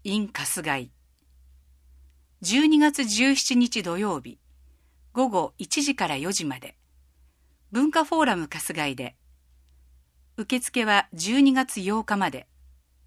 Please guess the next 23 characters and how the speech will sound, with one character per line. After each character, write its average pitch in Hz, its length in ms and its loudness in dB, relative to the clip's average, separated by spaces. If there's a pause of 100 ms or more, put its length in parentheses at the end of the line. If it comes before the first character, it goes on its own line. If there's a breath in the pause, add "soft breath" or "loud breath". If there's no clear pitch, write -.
(400)
お 196 100 -8
問 247 200 0
い 233 80 2
合 233 40 4
わ 226 80 0
せ 220 120 -4
は 208 220 0 (260 soft breath)
文 269 240 0
化 143 280 0
障 254 300 0
害 233 200 2
学 202 200 -4
習 160 280 -4
課。 - 220 -6 (760)
電 196 280 -4
話 165 240 0 (120)
八 233 340 -4
五 269 260 0
の 123 220 -10 (360)
六 202 280 0
四 262 260 4
四 170 240 -6
七。 147 300 -4